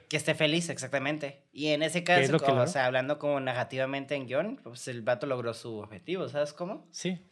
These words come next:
Speaker 1: Ya
Speaker 2: Sí, exacto, y ya
Speaker 1: independientemente de que sea real o no. Él, para él,
Speaker 2: Sí.
Speaker 1: creo que sí, o que también la película hace ese argumento hasta cierto punto donde le dice, pues, cuando va a las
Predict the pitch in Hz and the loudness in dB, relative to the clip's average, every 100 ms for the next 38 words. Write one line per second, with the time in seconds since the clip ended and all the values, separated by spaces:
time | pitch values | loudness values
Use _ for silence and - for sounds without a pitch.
0 | - 123 135 147 285 143 254 - 190 175 | -4 2 4 6 6 8 6 8 8 8
1 | 143 147 147 139 123 131 123 117 113 107 | 4 -2 -2 -4 -2 0 4 4 4 2
2 | 151 170 - - - _ - 117 - 131 | 2 2 -2 -18 -20 _ -8 -4 2 4
3 | 127 135 143 190 151 139 147 147 123 117 | 4 4 4 4 4 0 0 2 -2 -2
4 | - _ _ _ _ _ _ - - _ | -8 _ _ _ _ _ _ -20 -20 _
5 | - 220 277 269 190 180 220 190 143 139 | -8 0 0 4 4 6 4 2 0 0
6 | 190 170 170 185 202 185 139 123 151 175 | 4 6 4 0 0 0 0 0 -2 -2
7 | 170 135 131 156 139 156 151 156 147 131 | -4 -4 -4 -6 -6 -4 -2 0 0 -2
8 | 120 117 120 120 - - 113 - - _ | -4 -4 -4 -6 -8 -10 -10 -12 -16 _
9 | _ - 143 131 131 151 143 135 127 117 | _ 0 2 6 6 8 8 8 6 2
10 | 113 - | -4 -14